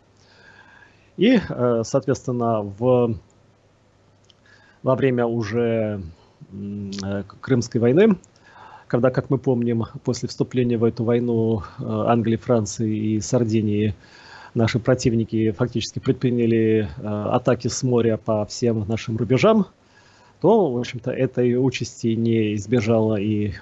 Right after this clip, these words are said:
э, Кольская крепость. Э, в тысяча восемьсот пятьдесят четвертом году, э, эту крепость, э, обстрелял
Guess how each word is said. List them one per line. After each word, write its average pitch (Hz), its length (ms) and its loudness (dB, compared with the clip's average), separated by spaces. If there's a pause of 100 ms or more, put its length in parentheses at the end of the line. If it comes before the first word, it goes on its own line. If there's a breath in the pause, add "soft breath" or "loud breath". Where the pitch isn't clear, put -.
э, 104 320 -4
Кольская 117 320 0
крепость. 196 480 2 (560 soft breath)
Э, 107 260 -4
в - 200 -8
тысяча - 240 0
восемьсот 127 340 -2
пятьдесят - 220 -4
четвертом 120 260 -4
году, 139 420 4
э, 113 540 -4
эту 110 320 -4
крепость, 175 520 0
э, 123 40 -2
обстрелял 117 840 0